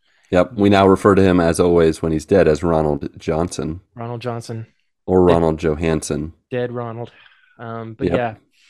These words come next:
Speaker 2: he is, he is no longer with us for this week. Um, but someone who is temporarily dead is, is Mister Patrick Novosel. Hopefully will be joining us,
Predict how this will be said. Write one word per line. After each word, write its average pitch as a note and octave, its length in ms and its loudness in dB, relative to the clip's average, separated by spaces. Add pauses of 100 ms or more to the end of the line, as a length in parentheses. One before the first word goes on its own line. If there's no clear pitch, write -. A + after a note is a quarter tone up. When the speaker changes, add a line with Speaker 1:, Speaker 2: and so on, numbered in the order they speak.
(400)
Speaker 2:
he B2+ 140 -6
is, A#2+ 240 -8
he C3 120 -4
is B2+ 360 -6
no B2+ 200 -6
longer B2+ 300 -2
with B2 160 -8
us - 340 -12 (260)
for A#2 240 -10 (440)
this G#2+ 340 -16
week. G#2+ 260 -16 (200)
Um, B2+ 560 0 (680)
but D3 500 -2 (680)
someone D#3 400 -4
who C#3+ 160 -2
is C3 180 0
temporarily D3+ 680 0
dead G#2+ 320 -8 (1500)
is, A#2 340 -6
is C3+ 160 -10
Mister B2 220 -8
Patrick B2 360 -4
Novosel. A#2 560 -6
Hopefully D3 540 0
will B2 140 0
be B2 140 -6
joining A#2 500 -2
us, - 400 -14